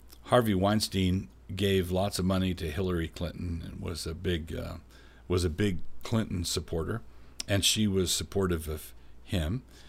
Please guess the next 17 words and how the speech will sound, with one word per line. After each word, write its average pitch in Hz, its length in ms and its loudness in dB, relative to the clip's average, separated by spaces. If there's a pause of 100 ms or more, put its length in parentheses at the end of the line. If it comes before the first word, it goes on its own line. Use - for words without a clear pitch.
(200)
just 135 320 2
like 98 200 0
she - 180 2
was 92 160 0
supportive 92 640 -2
of 92 220 -2
that 95 260 0
other 110 440 0 (280)
great 90 300 0 (480)
misogynist, 87 1000 -2
um, 78 300 -6 (560)
uh, - 200 -6 (2000)
celebrity, 92 760 0
her 90 260 2
husband, 90 500 2
Bill 95 160 -4
Clinton. - 440 -4